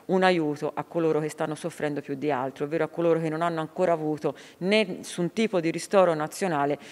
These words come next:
o comunque meno rispetto ad altri. Però ecco, il criterio che ci deve muovere secondo me deve essere quello di capire come riapriamo, in quale, in che sicurezza. Io so benissimo che le imprese,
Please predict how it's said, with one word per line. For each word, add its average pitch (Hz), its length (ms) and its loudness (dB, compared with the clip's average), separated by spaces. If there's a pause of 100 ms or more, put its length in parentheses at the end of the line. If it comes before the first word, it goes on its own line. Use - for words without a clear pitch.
(180)
o - 120 4
comunque 196 400 2
meno 151 240 -2
rispetto 156 440 -4
ad 151 100 2
altri. 123 420 -4 (500)
Però 214 180 8
ecco, 196 220 8
il 170 80 0
criterio 208 460 4
che 190 120 2
ci 190 160 -4
deve 185 240 4
muovere 185 360 4
secondo 170 400 -4
me 185 140 0
deve 170 180 2
essere 175 280 0
quello 175 260 0
di 160 120 -4
capire 170 680 2 (160)
come 202 360 10
riapriamo, 147 720 2 (220)
in 180 180 -2
quale, 175 480 6
in 160 320 -2
che 185 120 -2
sicurezza. 214 580 4
Io 165 100 0
so 170 160 0
benissimo 165 520 0
che 165 100 4
le 175 120 6
imprese, 190 600 6